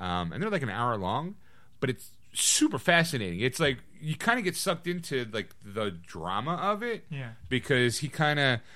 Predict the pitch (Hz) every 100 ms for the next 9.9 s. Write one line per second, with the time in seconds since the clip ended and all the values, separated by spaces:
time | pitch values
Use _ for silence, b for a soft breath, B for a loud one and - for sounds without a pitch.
0 | B B B 98 120 - 123 - 110 101
1 | 101 92 95 85 - - - 101 95 87
2 | 87 - 90 107 92 87 85 92 113 117
3 | 101 90 - 95 92 85 - - 95 92
4 | 92 85 85 - 92 95 90 - - -
5 | 78 95 - - 131 90 - - 85 98
6 | 92 87 - 87 90 90 85 - 127 147
7 | 87 85 82 98 82 117 139 90 73 82
8 | 73 107 104 - B B B B B -
9 | 120 107 120 123 120 110 110 104